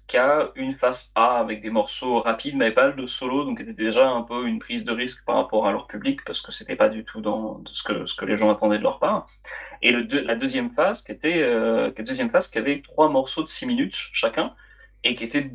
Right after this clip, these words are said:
vraiment, vraiment super lent et super vénère. Et pareil, ça avait rien à foutre là, euh, un truc très influencé par Black Sabbath, euh, ça avait rien à foutre dans la scène, dans la scène, euh,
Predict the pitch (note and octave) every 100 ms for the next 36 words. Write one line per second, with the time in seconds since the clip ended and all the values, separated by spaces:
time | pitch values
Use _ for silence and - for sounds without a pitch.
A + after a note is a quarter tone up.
0 | A2+ G#2+ A#2+ C3+ D3+ B2 A#2+ C3+ - -
1 | A2 A2 A#2+ B2+ C3+ A#2+ - A#2+ A#2 A2+
2 | A2 D#3 - - _ _ - A2+ G#2+ G#2+
3 | A#2+ C3+ C#3 A2 A2+ G#2 A#2+ A#2 A2 G#2
4 | - F#2 A#2+ B2 C3 A#2 A2 A#2 C3 -
5 | - C3+ - - A3+ - A2+ A#2+ A2+ A2
6 | - - A2 A#2 C3 - A2 G#2+ - -
7 | - - - - A#2+ B2+ A2+ A2+ B2+ A2+
8 | G#2+ - A2+ A2 G#2+ - A2 G#2+ G#2 -
9 | -